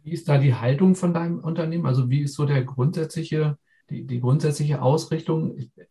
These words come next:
Es klang gerade so ein bisschen durch. Du sagtest irgendwie, die Kunden fordern das oder, ähm, der Gesetzgeber sch-, ähm, macht irgendwelche rechtlichen Vorgaben. Ist,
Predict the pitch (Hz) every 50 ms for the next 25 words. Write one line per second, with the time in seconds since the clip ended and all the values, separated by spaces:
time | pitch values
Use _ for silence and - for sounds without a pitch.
0 | _ _ _ - 117 - - _ - - - 131 170 196 190 147 156 160 165 165
1 | 160 160 151 151 151 - - 147 139 131 139 156 180 180 175 175 - 139 135 135
2 | 143 143 - 143 131 - 139 135 131 127 120 123 127 - - 156 160 143 131 131
3 | - - 143 143 139 139 135 135 131 131 131 131 131 - - - - 120 113 117
4 | 113 117 117 120 - - 117 117 120 120 120 113 120 117 127 127 - - - 131
5 | 127 131 123 120 120 - - - - 123 120 120 117 120 123 123 - - 120 120
6 | 120 - - - 117 113 120 - - - 143 - 139 - - 131 123 - 131 -
7 | - 135 131 127 123 123 123 123 120 127 127 123 - - - - - - - -
8 | _ _ _ _ - - 131 - - - - _